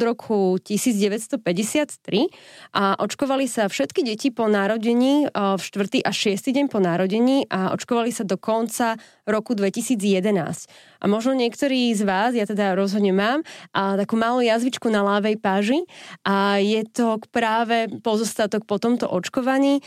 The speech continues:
Mohli ste byť očkovaní a nemusíte mať túto jazvičku, je to, je to veľmi individuálne, či sa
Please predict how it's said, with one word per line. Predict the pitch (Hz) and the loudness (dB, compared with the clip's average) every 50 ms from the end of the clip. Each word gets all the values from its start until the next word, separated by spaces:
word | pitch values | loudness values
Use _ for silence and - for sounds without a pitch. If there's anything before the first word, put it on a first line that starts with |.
| - - - _ _ - - _ - | -10 -20 -20 _ _ -20 -14 _ -2
Mohli | - 240 247 285 311 | -2 0 0 0 -2
ste | - - 254 | -2 -2 -2
byť | 262 240 - | -2 0 0
očkovaní | 240 - - - 277 254 247 240 233 - | -2 -2 -2 -2 0 0 2 2 0 0
a | - 220 | 0 0
nemusíte | 233 226 226 226 233 226 - 220 - | 0 2 2 0 0 -2 -2 -4 -2
mať | 233 226 214 | 0 0 0
túto | - 202 190 220 208 | -2 -4 -2 0 2
jazvičku, | 202 190 185 185 180 202 202 - - - - 220 208 202 190 | 2 2 2 2 2 0 0 -2 -2 -2 0 2 2 2 0
je | |
to, | - - 208 196 190 - | -2 -2 -2 0 0 -2
je | - 214 202 | -2 -2 -2
to | 180 - 208 | 0 0 0
veľmi | 202 196 196 202 202 214 - | 0 0 0 0 0 0 0
individuálne, | - 208 196 214 208 180 185 170 185 180 170 170 170 180 | 0 0 0 0 0 0 0 2 2 2 2 2 0 0
či | 175 - 180 | -2 -4 -6
sa | - | -4